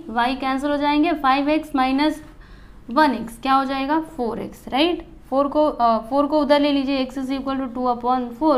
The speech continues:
two ones are two, two twos are four, यानी one upon two, मतलब ज़ीरो पॉइंट फ़ाइव। ओके, ये क्या है आपका, x का value लिख देते हैं ज़ीरो पॉइंट फ़ाइव। वाई का value क्या आएगा, तो एक काम करते हैं,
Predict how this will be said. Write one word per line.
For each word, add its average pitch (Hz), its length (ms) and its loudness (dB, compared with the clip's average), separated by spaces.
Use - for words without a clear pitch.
two 240 140 -4
ones 233 200 -2
are 247 100 -2
two, 277 180 -4
two 240 140 -8
twos 214 200 -10
are 262 120 -4
four, 277 160 0
यानी 262 220 2
one 262 320 2
upon 254 380 2
two, 254 100 -4
मतलब 254 540 0
ज़ीरो 277 400 2
पॉइंट 277 400 -2
फ़ाइव। 180 440 -12
ओके, 240 220 -4
ये 277 160 2
क्या 320 180 4
है 330 140 6
आपका, 285 420 4
x 247 260 -6
का 294 140 4
value 285 240 4
लिख 233 220 0
देते 254 260 -4
हैं 269 240 0
ज़ीरो 254 480 0
पॉइंट 233 460 0
फ़ाइव। 190 280 -6
वाई 240 220 0
का 294 160 0
value 294 240 4
क्या 302 140 2
आएगा, 285 340 4
तो 262 120 0
एक 247 140 -4
काम 262 240 4
करते 294 300 0
हैं, 330 220 0